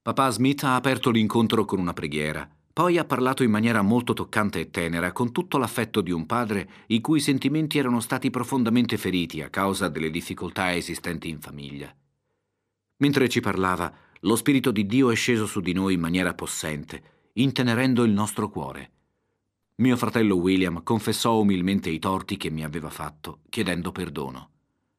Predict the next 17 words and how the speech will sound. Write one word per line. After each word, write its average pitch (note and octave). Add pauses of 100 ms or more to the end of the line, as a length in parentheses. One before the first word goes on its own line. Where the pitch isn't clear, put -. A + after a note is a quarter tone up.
(280)
Anch'io E2+
gli D#2
chiesi F2
perdono E2+
per D#2+
le D#2+
mie D#2+
mancanze. B1+ (920)
Lo B2+
spirito C3
di A2+
confessione F#2
e D#2
di E2
perdono G#2+
era A#2+
reciproco, D#2+